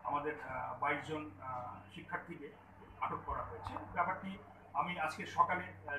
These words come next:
দুই জেলার পুলিশ প্রশাসন, জেলা প্রশাসনকে ডেকে আমরা, আহ, খুব একান্ত বৈঠক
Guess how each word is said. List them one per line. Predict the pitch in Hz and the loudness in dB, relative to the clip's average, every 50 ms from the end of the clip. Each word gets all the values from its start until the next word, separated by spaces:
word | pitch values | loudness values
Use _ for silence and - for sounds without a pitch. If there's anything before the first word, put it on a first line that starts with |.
| - | -2
দুই | - 175 180 180 | -2 -4 -4 -4
জেলার | 160 170 175 180 185 185 - - | -2 0 4 4 4 4 4 0
পুলিশ | 170 175 170 - | -4 -6 -6 -4
প্রশাসন, | - 170 165 170 165 175 170 160 | -2 -2 -2 -2 -2 -4 -4 -4
জেলা | 160 165 170 175 | -2 2 2 2
প্রশাসনকে | 175 - - 165 165 - 202 175 165 - 170 | 2 0 -4 -6 -4 -4 -4 -6 -6 -6 -4
ডেকে | - 170 160 170 170 165 - - - - - - - - - | -4 -4 -2 -2 -4 -6 -8 -12 -16 -18 -16 -16 -16 -4 2
আমরা, | - 147 151 156 165 | 2 2 6 8 10
আহ, | 165 160 160 156 147 143 147 - - | 10 10 10 8 4 0 -2 -2 -4
খুব | 160 156 - - - - - - - - | -8 -8 -8 -12 -16 -10 -6 -6 0 0
একান্ত | 156 156 185 190 190 190 - 185 185 185 180 - | 2 6 6 6 6 6 4 4 4 4 2 0
বৈঠক | 160 160 165 190 185 | 0 0 0 0 -2